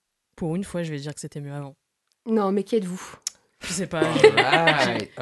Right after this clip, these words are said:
Speaker 1: j'ai
Speaker 3: alright,
Speaker 1: accepté
Speaker 3: ça
Speaker 1: mon
Speaker 3: m'intéresse,
Speaker 1: âge.
Speaker 3: ça
Speaker 1: Je pense que j'ai
Speaker 3: m'intéresse.
Speaker 1: accepté mon âge. Non, mais pourquoi ? Tout bête. Euh, moi, je suis fille unique, donc, euh, déjà, je me divertissais beaucoup toute seule.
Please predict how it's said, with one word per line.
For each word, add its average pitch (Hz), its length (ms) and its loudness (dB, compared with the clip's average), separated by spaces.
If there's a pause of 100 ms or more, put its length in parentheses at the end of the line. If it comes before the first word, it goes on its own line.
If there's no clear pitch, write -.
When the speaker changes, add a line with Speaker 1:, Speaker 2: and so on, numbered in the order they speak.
Speaker 1:
j'ai 190 140 2
Speaker 3:
alright, 165 180 4
Speaker 1:
accepté 208 280 2
Speaker 3:
ça 190 40 2
Speaker 1:
mon 180 140 2
Speaker 3:
m'intéresse, 170 220 0
Speaker 1:
âge. - 40 -8
Speaker 3:
ça 160 120 -4
Speaker 1:
Je 196 40 2
pense 208 180 0
que 226 60 -2
j'ai 180 80 0
Speaker 3:
m'intéresse. - 0 -
Speaker 1:
accepté 185 280 -2
mon 160 140 -4
âge. 147 220 -6 (800)
Non, 240 140 2
mais 214 120 2
pourquoi ? 185 360 -4
Tout - 120 -8
bête. - 360 -6 (160)
Euh, 127 680 -8 (520)
moi, 196 100 -2
je 180 60 -4
suis 165 80 -8
fille 147 140 -8
unique, 156 340 -10
donc, 143 340 -10
euh, 135 440 -6
déjà, 170 160 -8
je 160 60 -8
me 143 60 -10
divertissais 139 420 -10
beaucoup 165 220 -12
toute 170 140 -14
seule. 160 220 -10